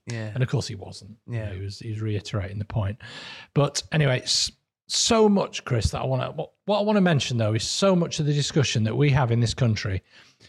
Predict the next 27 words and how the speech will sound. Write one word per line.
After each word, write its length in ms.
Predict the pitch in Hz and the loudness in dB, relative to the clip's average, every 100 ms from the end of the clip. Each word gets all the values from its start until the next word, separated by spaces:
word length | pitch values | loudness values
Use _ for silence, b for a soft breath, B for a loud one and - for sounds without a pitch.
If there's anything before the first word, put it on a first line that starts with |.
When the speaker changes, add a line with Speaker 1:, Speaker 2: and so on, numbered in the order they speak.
| b - | b -6
Speaker 2:
about 240 | 123 117 | -2 0
refugees 680 | 131 135 - 127 120 107 101 | 2 2 2 2 2 2 2
and 120 | 110 | 2
their 140 | 117 127 | 2 2
plight 480 | - 131 104 95 - _ _ _ _ _ _ _ _ _ _ _ _ _ | 0 -2 -2 -6 -12 _ _ _ _ _ _ _ _ _ _ _ _ _
is, 500 | 143 127 117 - - - - | 2 4 4 2 -4 -8 -10
i-, 140 | 139 | -8
it's 280 | - 143 - | -8 -2 2
all 180 | 180 165 | 4 6
about 240 | 143 131 | 4 2
the 80 | 135 | 2
impact 320 | 131 113 131 | 2 0 -4
that 140 | 123 113 | -4 -4
they 60 | |
have. 300 | 110 107 95 | -2 -2 -4
They're 100 | - | -8
taking 420 | - - - 147 | -4 -2 0 2
our 160 | 123 120 | 4 2
jobs, 500 | 104 123 110 104 104 | 2 -2 -2 -4 -8
they're 140 | - 107 - | -10 -10 -2
coming 280 | 156 139 | 2 4
over 320 | 135 131 123 120 | 6 6 4 2
here, 240 | 117 113 | 2 0
they're 100 | 113 | -4
bringing 360 | 110 151 139 135 | -2 0 0 0
their 120 | 123 | -4
culture. 540 | - 131 - - - | -4 -6 -6 -10 -12